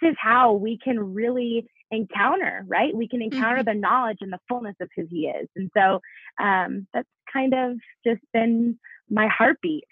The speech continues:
Speaker 1: for,
Speaker 2: Yeah.
Speaker 1: um, a really long time now. So.
Speaker 2: Yeah, I love that. I love your passion, and I love, um, I align with so many of the things that you just said, and I find myself feeling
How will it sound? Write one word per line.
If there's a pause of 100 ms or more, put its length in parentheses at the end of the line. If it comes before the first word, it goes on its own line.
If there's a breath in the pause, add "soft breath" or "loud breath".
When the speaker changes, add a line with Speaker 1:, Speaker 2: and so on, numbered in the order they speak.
Speaker 1:
for,
Speaker 2:
Yeah.
Speaker 1:
um,
a
really
long
time
now. (240)
So.
Speaker 2:
Yeah,
I
love
that.
I
love
your
passion,
and
I
love, (460 soft breath)
um,
I
align
with
so
many
of
the
things
that
you
just
said,
and (440 loud breath)
I
find
myself
feeling